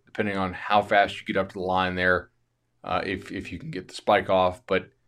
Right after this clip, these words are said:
undoubtedly, a spike also allows the, the defense to get set up. And, uh, and as the offense, you can dictate that if you have a play you like, and apparently they did.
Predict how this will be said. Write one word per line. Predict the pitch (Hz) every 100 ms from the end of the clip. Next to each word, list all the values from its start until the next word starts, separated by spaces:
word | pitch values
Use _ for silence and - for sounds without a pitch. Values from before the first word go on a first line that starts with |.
| _ _ _ _ -
undoubtedly, | 117 120 131 120 104
a | 95
spike | - 120 107
also | 104 98 98
allows | 95 95 92 90 - -
the, | 95 87 87 - -
the | 87
defense | 104 98 90 80
to | -
get | 90 -
set | 92 87
up. | 87 - _ _ _ -
And, | 101 98 98 -
uh, | - 92 - _ _ _ _ _ _ -
and | 85 85 85 - _ -
as | 85
the | 87 101
offense, | 123 92 85 82
you | 95
can | 98
dictate | 107 110 87 87
that | - - - _ _ -
if | -
you | 87 90 -
have | 90 90
a |
play | - 98 92
you | 92
like, | 90 117 139
and | 95 - _ _ _ _ _ _ -
apparently | 95 101 101
they | 101
did. | 110 104